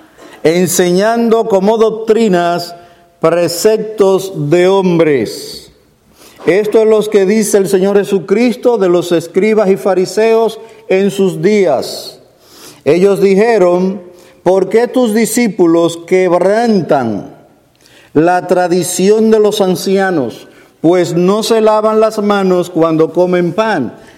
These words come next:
Yo hice referencia a ese pasaje hace unos pa-, unos cuantos domingos atrás. "¿Por qué tus discípulos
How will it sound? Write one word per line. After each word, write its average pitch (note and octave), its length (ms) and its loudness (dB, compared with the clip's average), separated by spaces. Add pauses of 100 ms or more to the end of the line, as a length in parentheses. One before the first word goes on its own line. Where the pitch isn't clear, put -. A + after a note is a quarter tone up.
(140)
Yo C#3 180 2
hice G3 240 0
referencia G3+ 600 0
a - 20 0
ese F3+ 180 -2
pasaje F3+ 480 -2
hace D#3+ 320 -2
unos E3 280 0
pa-, D#3 240 -4
unos D#3+ 340 -2
cuantos E3 420 -2
domingos D#3 420 -2
atrás. F3+ 680 -4 (1800)
"¿Por G3 240 2
qué C4+ 140 -2
tus C#4 240 -2
discípulos G3+ 1080 0